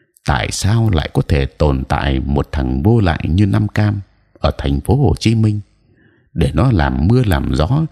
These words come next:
trước mũi lực lượng công an? Ít lâu sau, con trai ông Năm Ánh, một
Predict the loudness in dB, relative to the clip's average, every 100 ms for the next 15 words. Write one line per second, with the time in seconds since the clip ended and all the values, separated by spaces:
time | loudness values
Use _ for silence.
0 | _ _ -2 2 2 2 0 0 -2 0
1 | 0 2 2 0 -4 _ _ _ _ _
2 | _ _ _ _ _ _ _ _ _ _
3 | _ _ _ _ -2 0 2 2 2 2
4 | 0 -2 -4 -6 -10 _ _ _ _ _
5 | -2 0 2 0 2 2 2 2 0 -2
6 | -2 -6 _ _ -20 _ _ 0 2